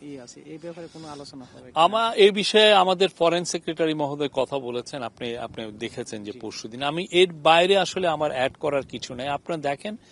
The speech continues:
Speaker 2: আঠাশ তারিখ মিটিংটা হোক, আহ, মিটিংটা হওয়ার পরে আমরা বলতে পারবো। তবে আমরা আমাদের দ্বিপাক্ষিক যে কোনো সব ধরনের বিষয় নিয়েই, আহ, এটা একটা মিটিং হবে। এটা আপনি বলতে পারেন যে এটা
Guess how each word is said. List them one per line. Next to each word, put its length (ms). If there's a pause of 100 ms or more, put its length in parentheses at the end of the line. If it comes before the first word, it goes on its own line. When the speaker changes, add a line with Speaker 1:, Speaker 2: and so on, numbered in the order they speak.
(160)
Speaker 2:
আঠাশ 340
তারিখ 280
মিটিংটা 380
হোক, 260 (380)
আহ, 120
মিটিংটা 580
হওয়ার 280
পরে 260
আমরা 240
বলতে 280
পারবো। 260
তবে 260 (300)
আমরা 480 (100)
আমাদের 480
দ্বিপাক্ষিক 760
যে 240 (100)
কোনো 360 (340)
সব 320
ধরনের 320
বিষয় 320
নিয়েই, 320 (320)
আহ, 80 (260)
এটা 240
একটা 440
মিটিং 280
হবে। 240
এটা 200
আপনি 240 (220)
বলতে 320
পারেন 220
যে 140
এটা 240